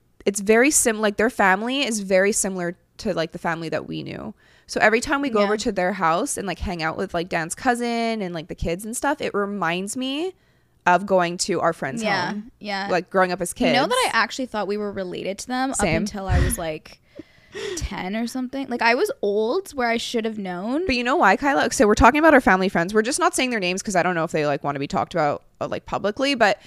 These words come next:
Speaker 1: we had these, this, this family that my mom and my dad, or our parents were,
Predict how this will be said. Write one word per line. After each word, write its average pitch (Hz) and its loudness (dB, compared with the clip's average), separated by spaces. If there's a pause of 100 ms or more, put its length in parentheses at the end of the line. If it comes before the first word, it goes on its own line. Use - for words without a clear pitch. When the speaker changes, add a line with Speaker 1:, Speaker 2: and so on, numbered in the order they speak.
(220)
Speaker 1:
we 233 4
had 220 8
these, 277 0
this, - -4 (100)
this 208 -4
family 185 0
that 147 2 (160)
my 190 0
mom 190 4
and 180 -4
my 175 -2
dad, 170 4
or 175 0
our 165 -2
parents 190 -2
were, - -4